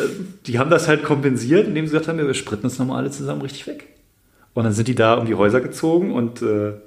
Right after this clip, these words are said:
<laughs> ich weiß noch genau, mein Stellvertreter hat mich dann aus dem Bus angerufen, per Handy, rief an, hinten, ich hörte im Hintergrund nur unfassbar lautes Gejohle und Gegröle und er sagte dann, "Ich hasse dich." Ich so, "Was ist los?" Und er sagt, "Die sind alle besoffen."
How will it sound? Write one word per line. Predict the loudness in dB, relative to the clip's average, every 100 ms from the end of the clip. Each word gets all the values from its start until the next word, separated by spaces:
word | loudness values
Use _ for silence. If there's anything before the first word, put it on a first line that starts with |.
| _
<laughs> | -16 -16
ich | -6
weiß | -2 -2
noch | 0
genau, | 2 4
mein | 4
Stellvertreter | 2 2 2 2 2
hat | 4
mich | 2
dann | 4
aus | 2
dem | 2
Bus | 2 2
angerufen, | 2 0 0 -2 0 2 2 0 -12 -4
per | 4
Handy, | 4 4 -2 -6 -12 -18 -12 -6 -6 -6 -12 -20 -6 -2
rief | 0
an, | 4 4 4 2
hinten, | -2 -4 -4
ich | 0 2
hörte | 2
im |
Hintergrund | 2 2 2 2
nur | 2 0 2
unfassbar | 0 2 -2 0 2
lautes | 4 4 2
Gejohle | 0 4 2 2
und | -2
Gegröle | -4 0 2 2 0 -2
und | -2 -2
er |
sagte | -2 -4 -4
dann, | -2 -2 -6 -8
"Ich | -6
hasse | -4 -4
dich." | -4 -2 -2 -6 -12 -20 -20 -20 -12
Ich |
so, | -10
"Was | -8 -2
ist |
los?" | 4 6 4 0 -10 -8
Und |
er | -6
sagt, | -6 -8
"Die |
sind | -8 0
alle | 0
besoffen." | 0 -2 -4 -6 -8